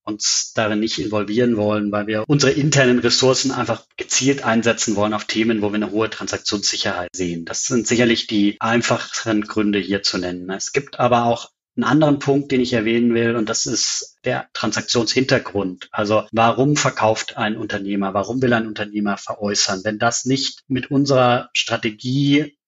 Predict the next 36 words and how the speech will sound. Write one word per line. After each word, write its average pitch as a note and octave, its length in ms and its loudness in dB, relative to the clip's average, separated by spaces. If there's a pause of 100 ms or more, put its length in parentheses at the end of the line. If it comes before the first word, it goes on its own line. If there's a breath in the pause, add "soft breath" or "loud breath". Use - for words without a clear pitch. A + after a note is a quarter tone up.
(120)
übereinstimmt, B2 1400 2
äh, B2+ 60 -2
oder A#2+ 280 -2
mit A2 140 -6
unseren A2+ 240 -4
Vorstellungen B2 520 2
übereinstimmt, G#2 400 -2
dann A2+ 120 0
sagen A#2 240 2
wir A#2 100 4
auch G#2 240 -2
aus A#2 220 -2
diesem A#2 260 0
Grund G2+ 320 -2
häufig, G2 640 -2 (100)
äh, G#2+ 160 -2
Themen G2 360 2
ab. F#2+ 320 -2
Also G2+ 180 -6
was - 320 -8
bedeutet A#2+ 420 0
das - 200 0
konkreter, A#2+ 880 0
wenn A#2 160 0
ein A#2+ 140 2
Unternehmer A#2 840 2 (140)
nicht C3 280 -2
reinvestieren B2 800 2
will A#2 220 2
oder A2+ 180 0
nicht - 400 -6
in A#2 360 -2
ausreichender A2 600 -2
Höhe A#2+ 340 4
reinvestieren A2+ 720 0
will, G#2+ 280 -2